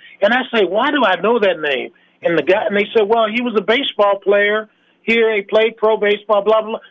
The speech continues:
I said, "I know Larry Brown." So we call Larry Brown, and we say, Larry, "We think you would be fitting to be on the city council. Would you consider our offer?"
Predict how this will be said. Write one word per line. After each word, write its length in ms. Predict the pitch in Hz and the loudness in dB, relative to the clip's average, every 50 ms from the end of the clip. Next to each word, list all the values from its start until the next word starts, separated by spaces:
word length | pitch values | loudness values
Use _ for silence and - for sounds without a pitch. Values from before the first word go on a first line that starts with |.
| _ _ - | _ _ -2
I 140 | - 220 220 - | -2 -2 0 0
said, 200 | 240 247 - - - | 0 0 -2 -4 -6
"I 260 | - - 285 294 254 | -6 -4 -2 -2 0
know 200 | 254 240 226 214 | 2 2 2 2
Larry 440 | 196 170 170 170 170 170 170 156 143 | 2 2 2 2 2 2 0 -2 -2
Brown." 440 | 131 151 160 165 175 190 220 240 - _ _ _ _ _ _ _ _ _ _ _ - 214 | -2 0 0 2 0 0 -4 -6 -10 _ _ _ _ _ _ _ _ _ _ _ -2 0
So 80 | 208 | 2
we 140 | 202 220 226 | 2 0 -2
call 360 | 214 - 214 226 240 240 233 | -2 0 0 2 2 2 2
Larry 260 | 226 220 214 208 190 180 | 0 0 2 2 0 -2
Brown, 360 | - 190 180 185 190 190 190 | 0 -2 -2 0 0 0 0
and 60 | 185 | 0
we 100 | 190 190 - | -2 0 0
say, 80 | 175 | 0
Larry, 520 | 170 185 190 254 269 247 202 147 123 101 - _ _ _ _ _ _ _ | 2 2 2 2 2 2 0 0 -2 -6 -12 _ _ _ _ _ _ _
"We 480 | 120 127 147 165 185 240 262 277 262 - | -20 -18 -14 -4 -2 0 0 0 -2 0
think 200 | 220 214 202 196 - | -2 -2 -2 -2 -4
you 180 | 196 214 226 220 | -4 -4 -2 0
would 160 | 214 202 196 | 0 -2 0
be 200 | - 196 190 170 - - - - | 0 -2 -2 -4 -4 -8 -10 -2
fitting 540 | 214 254 285 294 277 208 170 147 139 143 143 - | 0 0 0 2 0 -2 -2 -4 -6 -10 -8 -6
to 60 | 180 160 | -6 -4
be 200 | 156 202 208 208 | -2 0 0 0
on 160 | 202 196 185 | 0 0 -2
the 60 | 170 - - - | -4 -6 -2 -2
city 200 | 220 202 202 202 | -2 -2 -2 -2
council. 460 | - 196 202 190 165 - - 143 131 - _ _ _ _ - | 0 0 0 0 -2 -4 -6 -6 -6 -6 _ _ _ _ -4
Would 200 | 165 165 165 - | -4 -4 -2 0
you 140 | 247 285 285 | -4 -4 -2
consider 640 | - 240 233 190 - - 208 202 196 202 185 175 175 | 0 -2 -2 -2 -2 0 0 2 2 2 2 2 2
our 340 | - - 165 180 180 151 131 | 2 0 0 0 0 0 0
offer?" 460 | 151 170 175 170 - - 208 190 - | 0 0 0 -2 -4 -8 -10 -10 -10